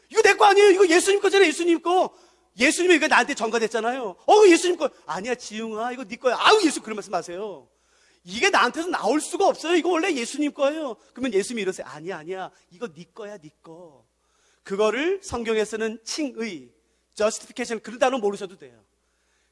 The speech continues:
내 손에 주어진 의, 의는 대답해 보세요. 원래 내 거예요, 예수님 거예요? 예수님 거예요. 그 예수님의 의를 나의 것으로 여겨주시는 것이에요.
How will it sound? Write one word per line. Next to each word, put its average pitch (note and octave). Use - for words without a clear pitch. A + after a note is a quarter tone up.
내 B3
손에 D4+
주어진 B3
의, A#3+
의는 A#3+
대답해 G#3+
보세요. G#3
원래 B3+
내 G3+
거예요, D4
예수님 C4+
거예요? D3+
예수님 G4+
거예요. G3+
그 D#4+
예수님의 B3+
의를 A3
나의 G#3
것으로 C4
여겨주시는 F3+
것이에요. -